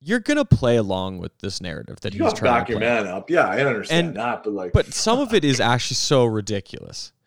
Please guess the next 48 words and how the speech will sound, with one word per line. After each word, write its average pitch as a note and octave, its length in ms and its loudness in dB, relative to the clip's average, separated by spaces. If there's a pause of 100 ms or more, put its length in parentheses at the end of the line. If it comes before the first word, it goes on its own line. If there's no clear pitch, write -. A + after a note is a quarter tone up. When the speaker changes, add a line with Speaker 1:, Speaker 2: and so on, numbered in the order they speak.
(340)
Speaker 1:
And E3 180 0
Speaker 2:
How C#3+ 40 -2
Speaker 1:
the E3+ 60 4
Speaker 2:
do - 60 0
you - 40 -16
get - 20 0
a F3+ 60 2
Speaker 1:
fact G3+ 140 -2
that A#3 80 4
Speaker 2:
straight C#3 120 -4
Speaker 1:
after B2+ 360 4
the C#3 100 2
Speaker 2:
face? A2+ 80 2
Speaker 1:
round, G#2+ 300 0
he A#2+ 80 -4
was A#2 120 -2
like, G#2+ 160 -4
"You G#2+ 60 -4
know, G#2 160 0
I G#2 140 2
always G#2 260 0
treat G#2+ 240 -4
the G2 80 -8
rules G2+ 260 -4
officials G2 440 -8
with G2 120 -12
respect." G2+ 480 -8
And G2+ 60 -8
it's G2+ 140 -10
like, A2 200 -6 (460)
dude, B2 280 -6
the E3 100 6
last C#3+ 520 2
week C3 440 0
you C#3 220 4
said D3+ 260 0
you D3 160 0
wanted D3 320 2
another, B2+ 600 4 (220)
another B2+ 460 0
perspective C3 600 -4
on F2+ 140 -6
this. - 220 -8
Like, G#2 240 -8
you A2+ 160 -6
want C3 120 -2
another B2 280 0
opinion. A2+ 540 -4